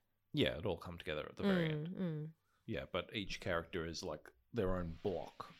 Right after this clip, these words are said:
Speaker 2: Mm.
Speaker 1: So you, you play through that whole part.
Speaker 2: Mm, mm.
Speaker 1: Done.
Speaker 2: Mm.
Speaker 1: Next character.
Speaker 2: Mm.
Speaker 1: So they're, they're sequential. So yeah,
Speaker 2: Mm.
Speaker 1: it's not the back and forth, like, two chapters, two chapters that we
Speaker 2: Oh,
Speaker 1: had in
Speaker 2: okay.
Speaker 1: Zero.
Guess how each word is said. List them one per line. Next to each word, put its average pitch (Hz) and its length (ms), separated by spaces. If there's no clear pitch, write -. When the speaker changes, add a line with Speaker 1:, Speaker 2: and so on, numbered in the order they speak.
Speaker 2:
Mm. 180 500
Speaker 1:
So 113 120
you, 85 180
you 82 300
play 127 220
through 98 460
that 98 300
whole 87 400
part. - 220
Speaker 2:
Mm, 180 260
mm. 175 340
Speaker 1:
Done. 87 460
Speaker 2:
Mm. 95 140
Speaker 1:
Next 85 240
character. - 440
Speaker 2:
Mm. 180 440
Speaker 1:
So 73 160
they're, 78 280
they're 80 120
sequential. - 580
So 220 80
yeah, 180 240
Speaker 2:
Mm. - 60
Speaker 1:
it's - 120
not 104 140
the - 80
back 78 240
and 87 100
forth, 78 320
like, - 180
two 104 140
chapters, - 380
two - 140
chapters - 520
that - 140
we - 80
Speaker 2:
Oh, 202 40
Speaker 1:
had 196 120
in 185 60
Speaker 2:
okay. - 160
Speaker 1:
Zero. - 180